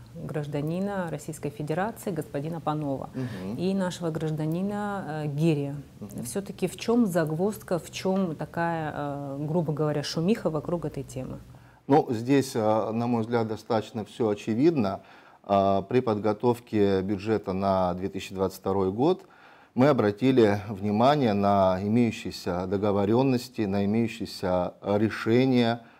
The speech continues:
Speaker 2: протоколы межправительственных комиссий между Республикой Абхазия и Российской Федерацией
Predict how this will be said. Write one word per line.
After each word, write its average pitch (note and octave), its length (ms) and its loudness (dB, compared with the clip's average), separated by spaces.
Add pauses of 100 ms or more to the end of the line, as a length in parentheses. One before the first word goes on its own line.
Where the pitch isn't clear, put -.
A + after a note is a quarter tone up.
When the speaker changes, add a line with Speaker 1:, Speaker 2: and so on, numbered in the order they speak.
(140)
Speaker 2:
протоколы A2+ 1000 2 (100)
межправительственных G#2 960 -2
комиссий G#2 520 -2
между G2 300 -2
Республикой G2 580 -4
Абхазия G2 400 -4
и - 20 0
Российской F#2 420 -6
Федерацией G2 580 -4